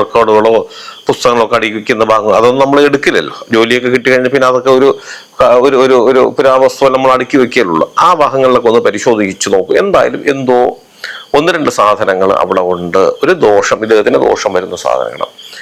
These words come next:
അപ്പൊ വീട്ടിൽ താമസിക്കുന്ന ആരാണെന്ന് ചോദിച്ചു. അപ്പം ഈ അച്ഛൻ, അമ്മ,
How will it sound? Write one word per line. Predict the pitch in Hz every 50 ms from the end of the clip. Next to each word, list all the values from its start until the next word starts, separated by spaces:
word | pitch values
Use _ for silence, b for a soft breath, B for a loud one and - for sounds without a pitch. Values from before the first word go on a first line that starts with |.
| B B B B B B B
അപ്പൊ | - 151 151 151
വീട്ടിൽ | 156 151 165 151 143 143
താമസിക്കുന്ന | 139 143 139 - 147 143 139 135 131
ആരാണെന്ന് | 131 131 127 131 127 120 117 117
ചോദിച്ചു. | 107 110 - - -
അപ്പം | 127 135 139 - - B B B B B - - - - - 123
ഈ | 123 - 120
അച്ഛൻ, | 123 - - 135 - - - 107
അമ്മ, | 110 113 120 143 -